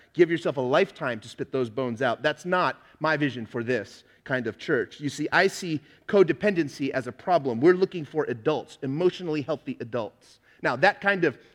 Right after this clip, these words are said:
guilt that you put on people creates great church attendance, but that's not the goal around here. You see, growing up and differentiating, becoming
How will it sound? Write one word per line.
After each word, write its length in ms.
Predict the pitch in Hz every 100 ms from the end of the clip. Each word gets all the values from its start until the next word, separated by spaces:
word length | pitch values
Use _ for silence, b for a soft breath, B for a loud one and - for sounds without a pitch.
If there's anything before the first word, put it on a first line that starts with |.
| - 120
guilt 260 | 190 202 -
that 120 | 160
you 80 | 147
put 160 | 190
on 140 | 165 143
people 260 | 185 170
creates 360 | 147 180 170 - 127
great 400 | - 220 220 214
church 240 | - 165
attendance, 640 | 135 - 147 104 - _ _ b b
but 120 | 117
that's 220 | 139 135
not 220 | 175 165 151
the 80 |
goal 260 | 139 143 123
around 260 | 117 107 104
here. 300 | 117 104 101 _ _ _ _ _ _ _
You 100 | 147
see, 120 | 147 180
growing 400 | 131 226 226 214
up 140 | 208
and 140 | 156
differentiating, 800 | 135 - 196 196 196 175 151 143
becoming 500 | 139 156 220 208 185